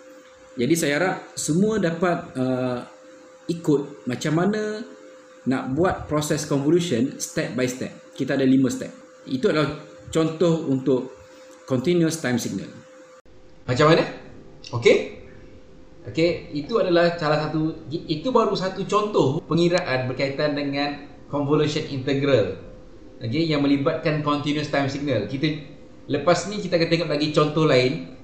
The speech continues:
berkenaan dengan continuous time signal juga, convolution, continuous time signal. Dan bila, dan untuk part yang seterusnya nanti, kita akan pergi pula macam mana pula pengiraan berkenaan dengan discrete time signal,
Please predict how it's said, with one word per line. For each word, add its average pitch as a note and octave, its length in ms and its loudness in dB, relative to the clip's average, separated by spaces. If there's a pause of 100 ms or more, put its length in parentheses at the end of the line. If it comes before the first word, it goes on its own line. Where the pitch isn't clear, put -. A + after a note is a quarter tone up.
berkenaan D3 320 -2
dengan D3 240 -2
continuous D#3+ 480 0
time D3+ 160 0
signal C3+ 400 2
juga, A#2 400 2 (160)
convolution, C3 640 2
continuous C3+ 320 0
time C3 160 0
signal. C3 480 0 (480)
Dan D#3 240 2
bila, G#3+ 560 4 (800)
dan F3 400 2
untuk A#3 240 0
part A3 240 0
yang F3+ 80 -2
seterusnya A#3+ 400 -2
nanti, C#4 400 -6
kita F#3+ 240 -6
akan G3 160 -8
pergi G#3+ 240 -8
pula G#3+ 240 4 (400)
macam D#3 320 -4
mana B3 320 0
pula G3 240 -2
pengiraan E3 640 0
berkenaan D3 320 -6
dengan D3 560 -4
discrete F3+ 480 0
time E3+ 160 2
signal, F3 480 -4